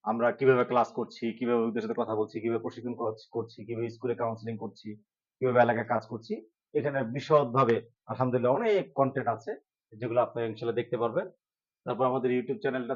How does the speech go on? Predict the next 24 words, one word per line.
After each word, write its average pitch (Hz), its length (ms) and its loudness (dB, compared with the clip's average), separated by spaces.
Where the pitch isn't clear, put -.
দেখা 123 200 -6
হলো, 143 140 -4
তারপর 117 280 -6
হলো 127 120 -4
আমাদের 117 340 -2
এই 107 240 -4
প্লে 131 180 0
স্টোরটা 131 380 -4
দে-, 113 240 -6
দেখেছেন, 127 380 -6
এবং 117 120 0
স্কুল, 185 260 -4
স্কুলের 233 420 10
সব 180 180 6
পড়াশোনা 143 420 2
আছে। - 140 -10
যদি 135 200 2
আমি 143 120 6
এখান 135 240 0
থেকে 135 180 0
আজকে, - 200 -4
আহ, 110 220 4
দশম 131 300 2
শ্রেণীর 120 340 0